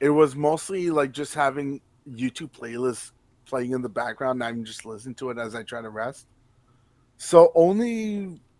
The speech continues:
one, no, two of these games were actually eBay stuff that I actually bought before I was sick and after I was sick. So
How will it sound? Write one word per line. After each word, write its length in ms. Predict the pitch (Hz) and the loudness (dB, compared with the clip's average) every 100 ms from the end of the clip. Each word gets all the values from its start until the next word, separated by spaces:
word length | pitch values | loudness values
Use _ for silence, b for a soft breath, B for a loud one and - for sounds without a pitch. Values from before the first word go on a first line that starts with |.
| - | -18
one, 1000 | 131 123 123 131 143 147 147 147 151 - _ 127 | -16 -12 -8 -2 0 4 4 2 -2 -8 _ -8
no, 160 | 120 _ _ _ _ _ _ _ _ _ _ | -8 _ _ _ _ _ _ _ _ _ _
two 160 | - 214 | -4 -2
of 80 | 208 | -2
these 200 | 190 147 | -4 -4
games 300 | 147 143 127 | -2 -2 -2
were 160 | 143 127 | -2 0
actually 340 | 127 - - | -2 -4 -10
eBay 320 | 135 139 131 113 | -10 -6 -6 -6
stuff 240 | 143 123 | -4 0
that 160 | 131 - | 0 0
I 180 | 120 123 | 0 0
actually 600 | 123 - 139 131 123 110 _ _ _ _ _ | -2 -6 -8 -8 -8 -12 _ _ _ _ _
bought 320 | 139 127 123 | 8 8 8
before 500 | 123 - - 110 120 | 0 -6 -10 -6 0
I 60 | 135 | 0
was 160 | 175 175 | 0 -4
sick 280 | 190 170 - | -6 -6 -6
and 120 | 127 - | -8 -2
after 320 | 120 117 101 | 0 0 -6
I 80 | 52 | -12
was 160 | 73 | -16
sick. 320 | - - - _ _ _ _ _ _ _ _ _ - 139 | -18 -20 -20 _ _ _ _ _ _ _ _ _ -16 -4
So 340 | 160 160 156 | -2 -2 -6